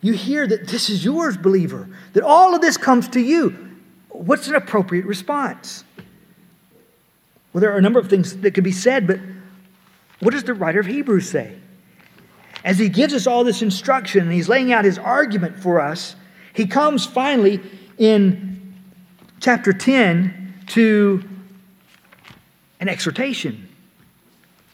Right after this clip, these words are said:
Chapter ten and verse nineteen. "Therefore, brethren, since we have confidence to enter the holy place by the blood of Jesus, by a new and living way which he inaugurated for us through the veil,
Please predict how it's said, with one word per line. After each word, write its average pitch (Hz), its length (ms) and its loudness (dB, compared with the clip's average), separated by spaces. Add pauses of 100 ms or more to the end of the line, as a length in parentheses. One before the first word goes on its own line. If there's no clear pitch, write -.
(1300)
Chapter 208 300 -4
ten 220 240 0
and 185 120 2
verse 180 200 0
nineteen. 190 720 0 (3000)
"Therefore, 196 380 4
brethren, 143 580 -4 (840)
since - 380 0
we 226 100 2
have 196 180 2
confidence 185 600 -4
to 196 120 -2
enter 180 200 0
the 165 100 0
holy 160 240 -2
place 160 320 -4
by 165 180 0
the 147 60 -6
blood 143 220 -4
of 127 140 -8
Jesus, 185 380 -4
by 165 320 -2 (240)
a 190 120 6
new 226 340 6
and 196 160 4
living 226 380 4
way 185 220 4
which 175 240 -2
he 196 120 0
inaugurated 180 760 2
for 175 200 -4
us 170 160 -4
through 269 300 -2
the 226 100 4
veil, 151 420 -2